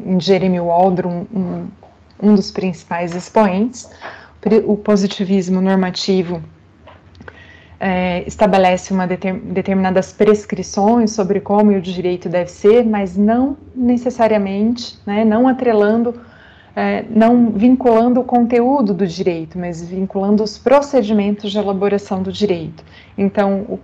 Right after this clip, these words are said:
é, esse, essa forma de positivismo mantém a tese da separação entre direito e moral e estabelece uma determinada normatividade no âmbito dos procedimentos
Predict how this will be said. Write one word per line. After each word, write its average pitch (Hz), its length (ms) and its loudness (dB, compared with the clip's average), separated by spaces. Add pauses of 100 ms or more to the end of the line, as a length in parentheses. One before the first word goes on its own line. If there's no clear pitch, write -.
(140)
é, 180 360 -8
esse, - 500 -4 (100)
essa 196 200 -6
forma 196 760 2 (200)
de - 140 -20
positivismo 180 920 -4 (460)
mantém 208 580 2
a 220 60 2
tese 185 280 -2
da 180 100 -4
separação 175 520 -8
entre 170 300 -4
direito 175 420 -6
e 185 40 -2
moral 220 340 2
e 247 40 2
estabelece 226 520 0
uma 220 100 2
determinada 202 480 0
normatividade 196 1040 0
no 196 80 0
âmbito 196 260 -6
dos 208 260 0
procedimentos 226 1160 -2